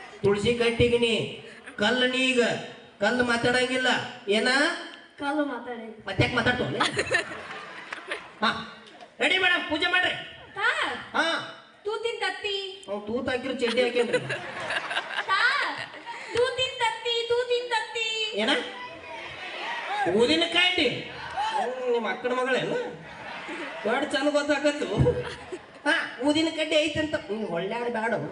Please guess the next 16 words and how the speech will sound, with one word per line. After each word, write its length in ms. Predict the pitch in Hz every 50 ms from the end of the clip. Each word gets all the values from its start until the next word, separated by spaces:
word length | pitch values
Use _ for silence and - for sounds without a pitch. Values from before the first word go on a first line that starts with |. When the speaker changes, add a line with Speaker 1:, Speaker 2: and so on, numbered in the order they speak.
| - 208 - - - - - 147 127 - - - - 302 -
Speaker 1:
ಹಾ, 60 | 214 247 - - - 330 359 359 - - 359 339 339
ರೆಡಿ 140 | 285 320 311
ಮಾಡ್ರಿ 240 | 302 330 330 320
ಮೇಡಮ್. 160 | 302 294 - -
Speaker 2:
ತತ್ತ 480 | - - - - - 403 415 415 427 453 453 480
ತುಂತುಮ. 340 | 466 440 440 453 494 480 480 466 494 480 494 - - - - - - - _ _ _ _ - - - - - - - - - - - - - - - 784 - -
ತತ್ತ 320 | 440 427 - - - 523 508 494 -
ತುಂತುಮ. 380 | 508 494 494 - - 494 - 247 - - 190
Speaker 1:
ಏ, 240 | 196 202 190 -
ಶ್ರಾವಣ 400 | - 165 185 175 180 208 233 247
ಮಾತ್ರ 280 | 247 247 247 240 233 220 208 -
ತತ್ತಿ 240 | 202 190 190 269 269
ತಿನ್ನಂಗಿಲ್ಲ 420 | - 247 240 240 247 247 247 240 233
ಈಗ. 220 | 220 - - - - - - -
ಮುಗೀತಲ್ಲ 360 | 208 220 - - 294 277 320
ಇವತ್ತು? 280 | 349 - 508 480 480